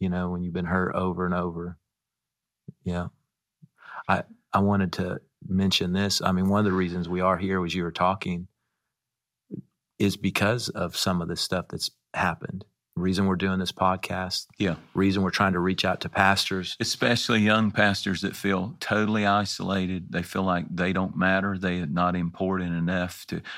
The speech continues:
Speaker 2: I wish you were, you're the one, you're the one that we are doing this for.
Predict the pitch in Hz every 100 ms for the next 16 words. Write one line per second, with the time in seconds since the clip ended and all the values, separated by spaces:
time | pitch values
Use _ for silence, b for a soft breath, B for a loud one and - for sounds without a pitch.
0 | B 95 117 104 - 98 113 98 92 101
1 | 127 151 117 104 101 92 90 90 92 b
2 | b b b b b 98 127 135 135 117
3 | 95 90 90 87 87 92 95 92 - 92
4 | 87 92 92 90 87 - - 95 90 -